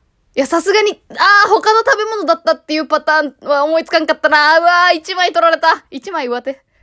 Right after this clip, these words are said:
うん、一枚取られた？あ、一本。一本やな。なんで前になったんやろ。えーっと、あー、あと二通ですけど、これ入りますかね、時間。あの、みんなに聞いてもわからんと思うけど。ラジオネーム一号と呼ばれたとこ。おっとっとっとっと。えー、私の愛する地元では、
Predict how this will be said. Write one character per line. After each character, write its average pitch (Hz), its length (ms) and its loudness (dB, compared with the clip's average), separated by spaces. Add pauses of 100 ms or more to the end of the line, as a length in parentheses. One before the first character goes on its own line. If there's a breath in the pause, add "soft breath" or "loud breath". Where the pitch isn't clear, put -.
う 233 80 -14
ん、 196 140 -18
一 247 180 -14
枚 269 140 -12
取 214 80 -12
ら 233 60 -10
れ 233 80 -12
た？ 185 180 -18 (400)
あ、 196 100 -8
一 294 120 -4
本。 196 260 -10 (440 soft breath)
一 285 140 -8
本 220 160 -6
や 147 60 -10
な。 165 220 -12 (560)
な 240 80 -8
ん 233 40 -6
で 202 60 -6
前 208 200 -2
に 185 80 -4
な 165 80 -8
っ - 20 -18
た - 100 -8
ん 147 40 -8
や 135 60 -14
ろ。 143 140 -14 (580 soft breath)
え 190 220 -4
ー 185 40 -6
っ 185 40 -20
と、 202 220 -6 (180 loud breath)
あ 359 280 6
ー、 - 20 2
あ - 20 -14
と 349 120 -2
二 330 160 0
通 330 180 -4
で 277 100 -2
す - 80 -8
け 240 80 -2
ど、 226 80 -6
こ 240 80 -2
れ 240 60 0
入 302 200 0
り 302 80 -6
ま 339 120 -2
す - 80 -14
か 208 80 -4
ね、 190 140 -6
時 170 140 -12
間。 175 300 -6 (100)
あ 190 140 -8
の、 175 240 -12 (260)
み 226 140 -2
ん 277 40 -2
な 302 60 -2
に 220 80 -4
聞 220 100 -6
い 214 40 -4
て 202 60 -6
も 175 120 -6
わ 180 200 -4
か 220 80 -2
ら 214 60 -2
ん 180 60 -6
と 160 60 -8
思 160 80 -10
う 156 40 -10
け 160 60 -8
ど。 156 100 -10 (140)
ラ 269 100 2
ジ 392 80 0
オ 466 40 0
ネ 403 80 0
ー - 20 2
ム 277 80 -2
一 262 200 -2
号 381 160 2
と 220 100 -2
呼 190 60 -4
ば 190 60 0
れ 185 80 -2
た 180 100 -8
と 170 100 -10
こ。 - 180 -10 (260 soft breath)
お 190 60 -6
っ - 20 -4
と 208 80 -6
っ - 20 -2
と - 80 -6
っ - 20 -4
と 160 80 -10
っ - 40 -10
と。 - 160 -8 (400 soft breath)
え 190 160 0
ー、 - 0 -
私 403 420 2
の 392 220 0
愛 349 160 2
す 339 120 -4
る 277 100 -2
地 196 140 -8
元 196 200 -6
で 185 100 -4
は、 175 240 0